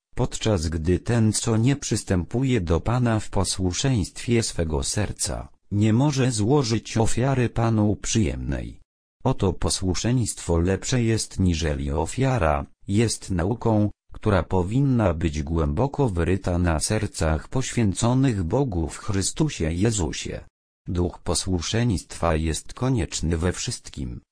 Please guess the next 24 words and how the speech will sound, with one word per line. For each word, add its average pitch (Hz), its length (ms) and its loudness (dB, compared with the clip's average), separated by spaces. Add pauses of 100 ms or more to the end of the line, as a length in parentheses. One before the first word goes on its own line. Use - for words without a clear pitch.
(120)
a 80 140 0
kto 113 300 0
ma 113 160 2
tego 87 320 0
ducha, - 580 -4 (180)
będzie 120 460 2
nie 87 180 4
tylko 120 440 0
posłusznym 92 920 0
boskiej 87 600 0
woli, 107 400 0
ale 82 300 0
będzie 101 420 2
się - 160 -6
starał 151 520 0
Jego 73 360 0
wolę 95 340 2
coraz 90 680 -2
lepiej 101 480 0
poznać, 80 600 0
by 80 200 0
ją 69 340 -2
odpowiednio 90 840 0
pełnić. 69 760 -2